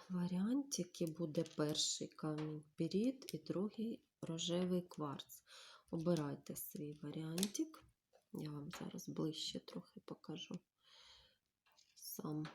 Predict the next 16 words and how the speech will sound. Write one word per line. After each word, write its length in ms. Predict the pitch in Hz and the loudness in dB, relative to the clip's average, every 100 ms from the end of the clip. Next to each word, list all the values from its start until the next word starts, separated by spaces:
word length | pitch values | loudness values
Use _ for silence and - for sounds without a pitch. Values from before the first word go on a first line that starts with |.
| - - | -12 -6
мінерал. 680 | 156 156 156 160 196 277 311 - _ _ _ _ - | -4 -2 -2 2 4 2 0 -10 _ _ _ _ -6
Можливо, 720 | 156 147 156 151 147 147 143 | -6 -4 -4 -4 -4 -4 -4
ви 200 | 151 156 _ _ - - _ | -6 -8 _ _ -20 -20 _
чисто 460 | - 185 - - 156 | -6 -4 -2 0 2
візуально, 720 | 156 147 147 160 214 226 226 | 2 2 0 2 2 2 2
який 400 | 214 208 - 196 | 0 -2 0 2
вам 260 | 185 180 | 2 2
більш 240 | 180 180 - | 0 0 -2
сподобається. 1080 | - - 175 170 175 165 175 175 - - | -4 -2 -4 0 0 0 -4 -6 -8 -8
Можливо, 460 | 175 165 190 226 170 | -6 -4 0 2 2
просто 460 | - 156 156 - 143 | 0 -4 -4 -6 -6
перший, 540 | - 151 - - 156 | -4 0 4 4 2
другий. 480 | 147 156 156 165 190 - - - - - - _ _ _ _ _ _ _ _ _ _ _ _ _ _ _ _ _ | -2 -4 -4 -4 -8 -10 -20 -20 -20 -20 -20 _ _ _ _ _ _ _ _ _ _ _ _ _ _ _ _ _
Другий 560 | - 175 175 190 185 165 | -6 -2 0 2 0 0
рожевий 560 | 165 170 185 170 160 165 | 0 -2 0 -2 -2 -4
кварц. 760 | - 160 151 160 - - - | -4 -6 -6 -8 -12 -10 -10